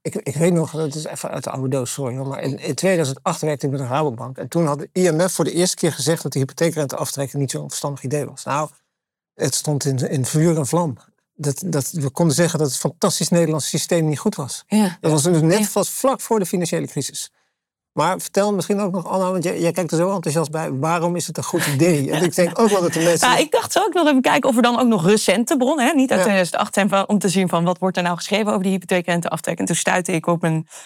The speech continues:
Speaker 2: rapport van deze zomer nog van het ministerie van Financiën met de ronkende titel Kansen voor lagere tarieven en beter beleid.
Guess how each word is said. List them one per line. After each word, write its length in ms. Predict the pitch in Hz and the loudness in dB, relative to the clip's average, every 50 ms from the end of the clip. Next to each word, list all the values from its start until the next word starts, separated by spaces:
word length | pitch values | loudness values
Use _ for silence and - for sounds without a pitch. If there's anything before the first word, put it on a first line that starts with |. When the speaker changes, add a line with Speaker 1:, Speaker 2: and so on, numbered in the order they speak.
| - _ | -12 _
Speaker 2:
rapport 420 | - 190 180 - 220 214 - - | -2 -2 2 2 2 2 2 0
van 180 | - 185 175 170 | 0 0 2 4
deze 260 | 185 202 247 220 180 | 4 4 4 2 2
zomer 380 | 165 - 170 175 220 254 254 | 2 2 2 4 4 2 2
nog 220 | 240 247 294 311 - | 2 0 -2 -2 -4
van 100 | - 226 | -2 0
het 100 | 220 208 | 2 4
ministerie 420 | 226 220 214 - - 220 208 202 | 4 2 2 0 -2 -2 -2 0
van 140 | 175 185 190 | -2 -2 -4
Financiën 500 | - - 190 185 196 185 - - 214 226 | -2 -2 0 0 0 -2 -2 -2 0 0
met 120 | 208 180 | 0 0
de 60 | - 180 | 0 0
ronkende 400 | 165 185 185 165 180 175 170 165 | 0 0 0 2 2 2 2 2
titel 380 | - 180 165 - 165 160 151 - - - - - _ _ | 0 -2 0 0 -2 -2 -4 -8 -14 -20 -20 -20 _ _
Kansen 340 | - 262 285 247 - 190 | 0 0 2 2 2 0
voor 160 | 165 - 170 170 | 2 2 2 2
lagere 420 | 175 202 240 233 - 233 202 196 | 2 2 0 0 0 0 0 2
tarieven 440 | - 185 175 180 175 165 165 165 - | 0 0 2 2 2 2 0 -2 0
en 120 | - 160 | 0 2
beter 280 | 156 170 170 170 - 147 | 2 2 0 0 -2 -2
beleid. 380 | 143 156 85 - 311 403 - | -2 0 0 0 -2 -4 -10